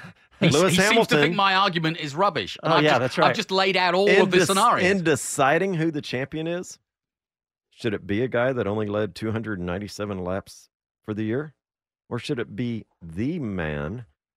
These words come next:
Speaker 2: who led
Speaker 1: No,
Speaker 2: six hundred and fifty-two?
Speaker 1: cometh the hour, cometh the man. I mean, you can't look at it that way. Yes, his stats were better.
Speaker 2: We're,
Speaker 1: His
Speaker 2: we,
Speaker 1: po-
Speaker 2: we're giving him a season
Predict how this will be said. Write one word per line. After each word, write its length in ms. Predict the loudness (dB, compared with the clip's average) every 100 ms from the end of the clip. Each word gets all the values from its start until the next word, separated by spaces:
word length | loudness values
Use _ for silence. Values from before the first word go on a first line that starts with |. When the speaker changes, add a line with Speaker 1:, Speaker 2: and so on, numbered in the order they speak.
| _ _
Speaker 2:
who 120 | -6 -2
led 340 | 0 0 -2
Speaker 1:
No, 80 | -2
Speaker 2:
six 140 | 2
hundred 340 | 4 4 4 4
and 180 | 0 2
fifty-two? 80 | 2 2
Speaker 1:
cometh 120 | 2
the 140 | 4
hour, 240 | 6 6 4
cometh 240 | 2 0
the 80 | 0
man. 520 | 0 0 2 0 0
I 20 |
mean, 260 | -2 -2 -4
you 120 | -6
can't 300 | -8 -10 -8
look 120 | -8 -6
at 80 |
it 140 | -8 -4
that 220 | -4 -2
way. 160 | -4 -4
Yes, 480 | -2 0 0 -2
his 200 | -6 -8
stats 280 | -4 -4 -4
were 80 | -14
better. 240 | -4 0 4
Speaker 2:
We're, 60 | 4
Speaker 1:
His 100 | 4
Speaker 2:
we, 80 | 2
Speaker 1:
po- 100 | 4
Speaker 2:
we're 120 | 2
giving 240 | 2 2 4
him 100 | 2
a 60 |
season 600 | -2 -2 0 0 2 0